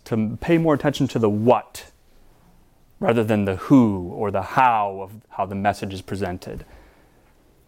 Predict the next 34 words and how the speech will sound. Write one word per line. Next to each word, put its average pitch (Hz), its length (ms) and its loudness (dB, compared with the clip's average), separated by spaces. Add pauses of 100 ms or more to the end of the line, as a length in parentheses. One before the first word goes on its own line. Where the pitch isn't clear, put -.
(300)
But 139 80 6
I - 40 8
think 196 120 0
this 190 160 0
is 151 120 0
even 170 180 2
how 139 140 4
you 131 120 0
see 156 200 -4
that, 123 280 4
that 120 180 -4
term 120 460 0
church - 580 0
shopping 156 760 0
come 139 200 -2
into 135 180 -2
play. 131 260 0
I 123 40 0
think 120 120 -6
a 110 60 0
lot 117 160 2
of 117 80 -8
people 123 220 -8
talk 117 220 -6
about 107 200 -8
church 127 300 -4
shopping. 139 600 -2 (400)
Um, 95 340 -4 (300)
you 131 80 -2
see 196 160 4
this 165 160 4
consumerism 131 1300 0 (440)
ideal 107 760 -2 (240)
overflow 123 1040 2